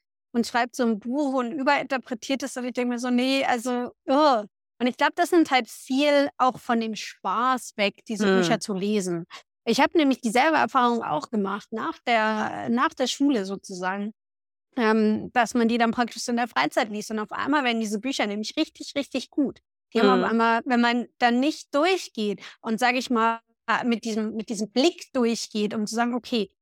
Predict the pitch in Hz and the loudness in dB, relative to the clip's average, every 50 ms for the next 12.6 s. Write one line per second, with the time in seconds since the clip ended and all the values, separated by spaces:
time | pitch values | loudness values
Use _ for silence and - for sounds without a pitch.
0 | _ _ _ - - 240 277 320 - - 285 254 247 220 - - 294 330 330 - | _ _ _ -8 -2 0 0 0 0 -2 -2 -2 -2 -6 -4 -2 -2 -2 0 0
1 | 254 240 220 - - - _ _ _ _ - - 262 285 330 320 269 240 240 240 | 0 -2 -2 -4 -10 -18 _ _ _ _ -4 -2 0 2 2 2 4 4 2 2
2 | 240 254 277 320 339 311 330 302 294 247 233 226 240 233 240 247 - - - 220 | 2 2 2 2 2 2 2 2 4 4 2 2 0 0 -4 -8 -10 -12 -10 -8
3 | 233 247 285 285 302 285 285 277 - - - 254 277 285 254 - 285 247 240 254 | -6 -4 0 0 0 0 0 -2 -6 -4 -2 0 2 0 0 0 -2 -2 -2 -4
4 | 247 - - - 240 262 277 277 269 233 214 240 240 226 226 240 247 269 254 262 | -4 -6 -4 -4 -2 -2 0 -2 -2 0 0 0 0 2 2 0 0 2 2 2
5 | 262 254 254 254 254 262 247 240 - _ _ 247 233 240 269 285 302 233 240 247 | 4 4 4 2 2 0 -4 -8 -14 _ _ -2 0 0 2 0 0 0 0 -2
6 | 233 - 240 240 233 262 269 262 269 254 - - - 285 320 330 302 254 - 214 | -2 -4 -6 -6 -6 -6 -6 -6 -6 -8 -8 -4 0 2 4 4 4 2 0 -4
7 | - - 175 185 190 180 - 196 - 175 - - - - 247 285 330 - _ - | -6 -8 -6 -6 -6 -6 -6 -6 -8 -8 -10 -10 -8 -8 -6 -6 -8 -10 _ -20
8 | - - 269 254 - - 254 247 254 254 262 285 330 370 381 277 - 240 233 233 | -2 2 4 4 4 4 4 4 4 4 2 0 0 0 -2 0 0 2 2 2
9 | 233 220 226 214 - 220 226 302 302 - 359 302 285 302 285 - 247 - - 240 | 2 0 -2 -4 -2 0 0 0 0 0 0 0 0 0 -2 -2 -6 -6 -4 -4
10 | 214 - - - 233 233 240 240 220 - 208 190 185 - 202 190 180 - - 208 | -4 -4 0 0 0 2 0 -2 -4 -6 -6 -6 -6 -6 -6 -8 -8 -8 -8 -8
11 | 202 196 196 - 214 208 202 202 202 202 247 240 - 285 247 240 - 220 214 208 | -6 -6 -4 -4 -2 -2 -2 -4 -4 -6 -6 -4 -2 -2 -2 0 0 0 0 0
12 | 214 208 - - 240 247 262 254 - - 202 | 0 -4 -2 0 0 2 2 2 0 0 -2